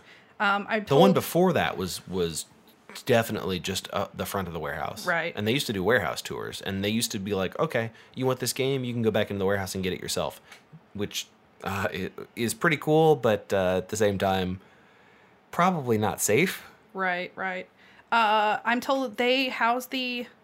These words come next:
Speaker 1: Geekway Library when
Speaker 2: They do.
Speaker 1: Geekway's not going on.
Speaker 2: They do. They have a room where they just have, um, just a, a room full of totes,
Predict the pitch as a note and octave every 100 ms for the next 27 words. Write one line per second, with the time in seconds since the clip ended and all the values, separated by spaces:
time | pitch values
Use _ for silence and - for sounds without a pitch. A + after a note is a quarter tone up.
0 | _ _ B3 A#3+ A#3 A#3 G#3+ G#3+ A3+ A#3
1 | A#3+ A3 G#3+ F#3+ F#3 B2 G3 G#3 F#3+ -
2 | - G#3 G#3+ G#3+ G3+ - - G#2 G#2 G2+
3 | G2+ G2+ G2 F2+ F2+ F#2 - G2 F#2+ F2+
4 | - - E2 F2+ F2+ F2 F2 - _ _
5 | - _ - - G#2+ - G#2+ - - G2+
6 | A#2 A2+ A#2+ A2 G2+ - - _ - A#2
7 | - -